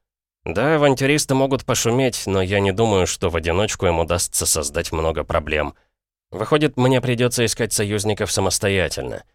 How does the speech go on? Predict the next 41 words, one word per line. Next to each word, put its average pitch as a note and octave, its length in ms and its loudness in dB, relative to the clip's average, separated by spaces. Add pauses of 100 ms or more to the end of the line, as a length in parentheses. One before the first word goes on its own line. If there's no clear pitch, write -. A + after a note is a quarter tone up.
(440)
Да, A#2+ 340 2
у D3+ 60 6
меня C#3+ 240 4
есть C3 380 0
Шпора, C3+ 520 0
Юргит, G#2+ 540 -2
Кайлана. F2+ 720 2
В - 80 -20
конечном F2+ 560 0
счете F#2+ 260 -4
можно F2 300 0
привлечь E2+ 420 -4
дядьку, E2 400 -4
Хвоста D#2+ 460 -2
и E2+ 100 -2
Ястреба. E2+ 560 -4 (340)
Но F#2 140 2
будет F2 280 -4
ли F2+ 80 0
этого E2 260 0
достаточно D#2+ 680 -4
для D2 140 -6
победы? D2 440 -4 (680)
Дорогу A2+ 420 2
к - 40 -4
стойлам B2 460 2
проложил G2 500 2
через F2+ 320 -2
ярмарочную F#2 680 0
площадь, G2+ 400 -2
чтобы F2+ 300 -4
заскочить F2+ 520 -4
в F#2 60 -6
несколько F2 500 -2
лавок, F#2 480 0
пополнить G2 500 0
запасы F2+ 380 -2
провизии F2+ 600 -2
и G2 140 -10
расходных E2+ 540 -2
материалов. D#2+ 800 -2